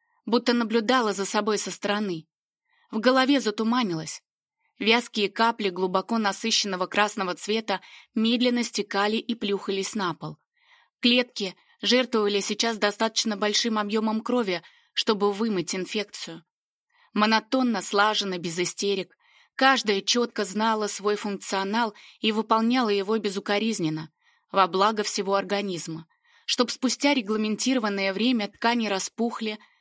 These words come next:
останавливая тем самым кровотечение, а затем медленно устремились друг к другу, чтобы восстановить связь, в которую так бесцеремонно вторгся рефлексный металл.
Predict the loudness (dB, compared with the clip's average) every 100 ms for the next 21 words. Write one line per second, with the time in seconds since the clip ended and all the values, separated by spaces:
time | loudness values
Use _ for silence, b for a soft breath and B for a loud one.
0 | b b -2 0 2 2 2 2 2 0
1 | 0 -2 -2 0 0 0 0 0 -2 -2
2 | -2 -2 -2 -4 -6 _ _ _ _ _
3 | _ 2 4 4 4 4 2 2 0 -2
4 | -4 -2 0 2 0 0 -2 -4 -2 -2
5 | 0 -4 B B B -2 2 2 0 0
6 | 0 0 0 -2 -4 -2 0 -2 -8 -14
7 | _ _ _ -2 0 2 0 2 0 0
8 | -2 0 -2 0 -2 -4 -4 -6 -4 -4
9 | -2 -4 -2 -4 -4 -4 -4 -4 -2 -2
10 | -4 -2 -4 -4